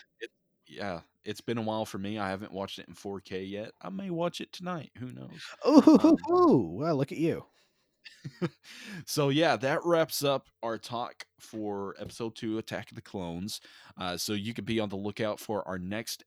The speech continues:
Speaker 1: episode of Summer of the St-, uh, Summer of the Star Wars, Summer of Star Wars. Uh, we're gonna be talking about
Speaker 2: <laughs> It's the
Speaker 1: <laughs>
Speaker 2: Star Wars.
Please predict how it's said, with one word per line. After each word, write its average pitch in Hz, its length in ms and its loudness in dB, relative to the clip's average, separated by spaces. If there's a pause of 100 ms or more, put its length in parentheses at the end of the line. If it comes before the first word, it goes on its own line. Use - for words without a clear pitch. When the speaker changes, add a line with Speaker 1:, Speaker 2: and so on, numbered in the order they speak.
Speaker 1:
episode 104 400 -4
of 98 80 -6
Summer 104 320 -6
of 85 60 -8
the 85 60 -10
St-, - 360 -10
uh, 98 200 -2
Summer 117 440 -2
of 98 220 -8
the - 100 -12
Star 107 420 -6
Wars, 85 440 -8 (200)
Summer 110 300 -2
of 92 200 -6
Star 82 280 -6
Wars. 78 260 -8 (340)
Uh, 82 180 -4
we're 95 160 -8
gonna 104 140 -2
be 104 100 -4
talking 113 360 -4
about 95 280 0
Speaker 2:
<laughs> - 40 -14
It's 220 240 2
the 190 60 -4
Speaker 1:
<laughs> - 60 0
Speaker 2:
Star 330 340 12 (140)
Wars. 147 840 6